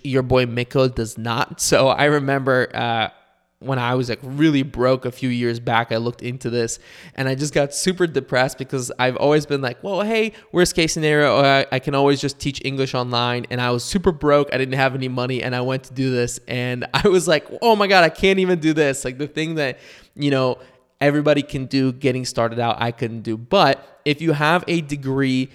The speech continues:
uh, there are, you know, you have a much better chance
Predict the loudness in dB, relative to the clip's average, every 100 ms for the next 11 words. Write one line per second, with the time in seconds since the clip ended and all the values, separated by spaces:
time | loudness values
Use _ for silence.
0 | -16 _ -4 -2 0 -4 -6 _ -2 2
1 | 4 4 4 2 0 -4 -2 -2 0 0
2 | 0 0 -2 -4 -2 -4 -4 -6 -6 -6
3 | -10